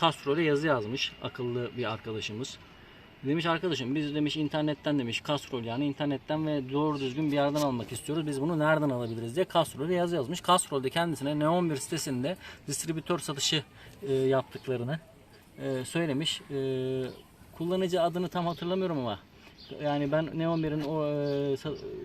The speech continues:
arama kısmına kullanıcı adını yazdım. Oradan kendilerine ulaştım. Castrol'ün kendi sattığı ya arkadaşlar. Neon bir üstünden böyle bir satış yapıyorlar. Bu arada, e, haberiniz olsun, onun da linkini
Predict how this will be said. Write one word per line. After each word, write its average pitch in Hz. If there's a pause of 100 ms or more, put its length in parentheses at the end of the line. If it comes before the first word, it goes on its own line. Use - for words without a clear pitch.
(120)
arama 151
kısmına 151
kullanıcı 156
adını 135
yazdım. 147
Oradan 139 (200)
kendilerine 139
ulaştım. 160 (460)
Castrol'ün 170
kendi 170
sattığı -
ya 117
arkadaşlar. 113
Neon 151
bir 143
üstünden 139
böyle 139
bir 147
satış -
yapıyorlar. 165 (480)
Bu 143
arada, 143 (180)
e, 131
haberiniz 147
olsun, 147
onun 156
da 139
linkini 143